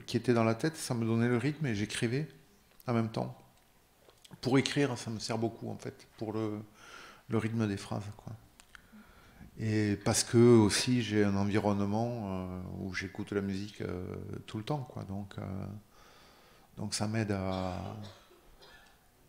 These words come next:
il y a des musiques qui m'aident à me, à, à, à parler, en fait, et d'autres qui, euh, qui, qui m'empêchent de dessiner. Mais, euh, ça, ça,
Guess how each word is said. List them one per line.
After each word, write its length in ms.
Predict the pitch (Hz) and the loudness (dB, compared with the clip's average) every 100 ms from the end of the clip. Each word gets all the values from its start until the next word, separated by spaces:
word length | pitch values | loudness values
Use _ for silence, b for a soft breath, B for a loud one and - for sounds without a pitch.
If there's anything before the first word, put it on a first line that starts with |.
| - | 0
il 20 | |
y 40 | |
a 40 | 107 | 6
des 140 | 117 | 6
musiques 480 | 123 113 139 135 - | 6 4 2 2 -4
qui 140 | - | -2
m'aident 220 | 107 110 107 | 0 2 2
à 120 | 95 | 2
me, 220 | 92 95 | 0 -2
à, 260 | - 78 82 | -2 -4 -4
à, 0 | 82 85 60 65 76 - 69 - | -8 -8 -10 -14 -16 -16 -16 -10
à 80 | |
parler, 400 | 104 107 104 110 | -2 0 0 0
en 100 | 90 | -4
fait, 200 | 90 101 - - | -10 -16 -14 -10
et 40 | |
d'autres 340 | 107 107 - - | 0 0 -2 -10
qui, 440 | - 107 98 98 | -10 -6 -2 -2
euh, 300 | 95 92 92 92 90 95 98 101 104 104 104 | -2 -6 -8 -8 -10 -10 -12 -12 -12 -14 -16
qui, 500 | - - 113 101 101 101 - - - - - - - | -14 -12 -10 -10 -14 -16 -18 -18 -18 -18 -18 -18 -12
qui 140 | - | -4
m'empêchent 400 | 113 104 123 107 | -2 0 0 0
de 180 | 107 101 | -2 -2
dessiner. 560 | 98 95 - 110 127 170 160 B B B B B | -2 -4 -2 -2 -4 -4 -10 B B B B B
Mais, 240 | - 107 104 | -6 -2 -2
euh, 500 | 98 95 92 95 101 | -2 -6 -8 -8 -8
ça, 180 | - - 80 90 - - - | -8 -8 -8 -10 -10 -10 -12
ça, 160 | - | -12